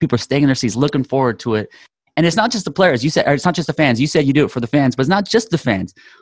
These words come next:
Players stop. They're stopping warming up. The Braves bullpen comes out.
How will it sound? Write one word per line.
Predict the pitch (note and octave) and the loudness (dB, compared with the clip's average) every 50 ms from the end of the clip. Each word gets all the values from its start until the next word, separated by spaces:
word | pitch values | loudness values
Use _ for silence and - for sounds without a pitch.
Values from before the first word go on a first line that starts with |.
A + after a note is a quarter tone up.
| _ _ - | _ _ -2
Players | - F3+ G#3 A3 F#3+ D#3+ C#3 - | 0 2 4 4 4 2 0 -2
stop. | - - - - F3 E3 D3+ C#3+ D3 - _ _ _ _ _ | -4 -6 -2 0 0 2 2 2 0 -2 _ _ _ _ _
They're | - C#3+ | -2 -2
stopping | - - - C#3 E3 - E3 D#3 | 0 0 0 -2 0 0 0 2
warming | D3 D3 C#3+ C#3 A#2+ | 2 4 4 4 4
up. | A#2 B2 C3 - - | 2 2 0 -2 -2
The | B2 C#3 | -2 0
Braves | B2 C3+ E3 F3 F3+ D#3+ C3 | 2 4 4 4 2 2 0
bullpen | A2+ D3 F3 F3+ - - D3 C#3 C3 B2+ B2 - | 0 0 2 2 2 2 2 2 2 0 -2 -2
comes | - E3 F3 F3 C#3+ | -2 0 0 2 2
out. | D#3 B2+ B2 B2+ B2+ - | 2 2 0 0 -2 -4